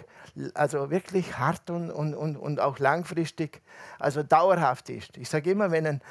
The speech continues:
ein Haus, also zwei, drei Jahre wirklich übersteht, dann übersteht es also hunderte Jahre, wenn es ein gutes Dach hat. Hier, ähm, Entschuldigung, also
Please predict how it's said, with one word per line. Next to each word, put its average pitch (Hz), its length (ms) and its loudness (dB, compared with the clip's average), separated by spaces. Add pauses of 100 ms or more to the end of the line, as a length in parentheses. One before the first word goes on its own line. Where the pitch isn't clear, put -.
(260)
ein 135 240 -2
Haus, 180 580 2
also 147 320 -2 (560)
zwei, 185 320 6
drei 175 300 6
Jahre 170 500 4
wirklich 170 400 0
übersteht, 170 800 2 (160)
dann 143 180 -2
übersteht 143 540 0
es 151 220 -2 (180)
also 135 300 -6 (100)
hunderte 156 380 0
Jahre, 113 400 0 (480)
wenn 147 180 0
es 147 160 -2
ein 139 240 -2 (180)
gutes 165 380 -2
Dach 131 320 0
hat. - 240 -6 (1080)
Hier, 185 280 4
ähm, 131 340 2 (1200)
Entschuldigung, 139 500 -6
also 123 260 -4